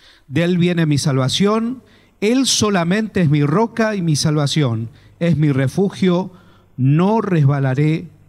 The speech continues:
mucho". No resbalaré mucho, dice. Parece que algo en los tiempos particulares de dificultades, de tormenta, de situaciones adversas,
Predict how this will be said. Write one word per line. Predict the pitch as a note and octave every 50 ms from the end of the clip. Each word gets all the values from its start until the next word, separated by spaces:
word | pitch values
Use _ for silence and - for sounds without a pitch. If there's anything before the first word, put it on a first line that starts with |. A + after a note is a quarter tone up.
| - _ _ _ _ _
mucho". | - B2 A2 G#2 - - - - - - _ _ _ _ _ _ _ _ _ _ _ _ _ _ _ _ _ _ _ _ _ -
No | C#3+ D#3
resbalaré | F3 F#3+ F3 C#3+ C#3+ C#3 C3+ C3+ B2+ C3+ D#3+ F3 - -
mucho, | F3+ B2+ A#2 C3 C3 A#2 A2+ - - A2+ G2+
dice. | B2+ B2+ - - - C3+ - - - - - - - _ _ _ _ _ _ - - _
Parece | - C#3+ F3 F#3+ - G3 F#3 C#3
que | - E3 E3 - -
algo | F#3+ F#3 F#3+ A3 A3+ A3+ G#3+ A3 G#3+ G#3+ G#3+ F#3+ - - - _ _ _ _ _ _ _ _ _ _ _
en | C3+ D3+ D3+ D#3 D3+ D3
los | D3 D3 D3 D#3 D#3+ C#3+ - - - - -
tiempos | - F#3+ A3 A#3 A#3 F#3+ - G3 G3 F#3+ E3+ D3
particulares | - - E3 D3+ D3 D#3 C#3 - C#3 C#3+ D#3 E3+ F#3+ F#3+ G3 F#3+ D#3+
de | D#3 D#3 D3
dificultades, | C#3 C3+ C3+ - D#3 C3+ - C#3+ C#3 C3+ C#3 G3 F#3 F#3 F#3 F3+ F3 F3 E3+ D#3+ D3
de | D3 C#3
tormenta, | - - D3 - - F3 F3+ F3+ E3+ D#3+ D3 D#3
de | C3+ C3+
situaciones | - C#3+ C3+ C#3 C3 - E3+ E3+ F3 E3+ D#3 -
adversas, | D3 C#3 C3+ D3 F3 F#3 F3+ F3 D#3+ F3+ F3 E3 D#3+